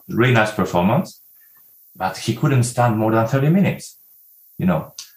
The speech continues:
And then, yeah, okay, he turned a bit the head, he was trying to get to, to read something, to get, uh, distracted about it, you know, but, uh,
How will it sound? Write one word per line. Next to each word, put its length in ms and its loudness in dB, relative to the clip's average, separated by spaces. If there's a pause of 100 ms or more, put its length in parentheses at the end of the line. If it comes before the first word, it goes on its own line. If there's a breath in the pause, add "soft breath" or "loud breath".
(180)
And 140 2
then, 480 4
yeah, 320 2
okay, 320 -2 (220)
he 100 -10
turned 260 2
a 40 2
bit 320 -2
the 120 -2
head, 320 2
he 120 2
was 200 0
trying 880 0
to 80 -20
get 220 -2 (180)
to, 120 -2
to 140 -4
read 420 0
something, 720 -2 (640 loud breath)
to 80 -2
get, 260 -2
uh, 300 2
distracted 460 -4
about 280 2
it, 60 0
you 80 2
know, 80 2
but, 200 0
uh, 140 -4